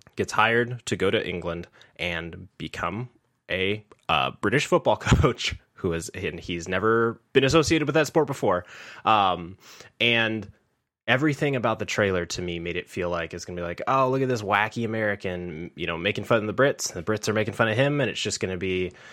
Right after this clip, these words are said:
a hilarious misunderstanding all the way around." And this is just such a sweet show. It <laughs> is. Um,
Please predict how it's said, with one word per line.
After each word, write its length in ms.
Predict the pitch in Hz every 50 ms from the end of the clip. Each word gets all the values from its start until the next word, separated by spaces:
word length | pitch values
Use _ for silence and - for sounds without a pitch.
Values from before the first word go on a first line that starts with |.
| - - -
a 80 | 95
hilarious 560 | 90 117 123 139 156 160 156 151 147 131 -
misunderstanding 760 | 135 131 - - 123 113 104 98 - - 101 90 87 85 85 85
all 140 | 87 90 85
the 80 | 87
way 120 | 85 85 85
around." 400 | 82 82 82 80 80 78 85 - - - - - - -
And 180 | - - 135 131
this 220 | 143 156 151 -
is 160 | 196 185 165
just 300 | - - 160 139 - -
such 200 | - 123 110 -
a 60 | - 107
sweet 480 | - - - - - 104 92 92 -
show. 340 | - - - - 85 - - - - -
It 100 | 104 101
<laughs> 100 | 110 -
is. 680 | - - - - - - - - 165 - - - - - - - - - - - -
Um, 500 | 131 127 123 117 113 104 92 92 87 90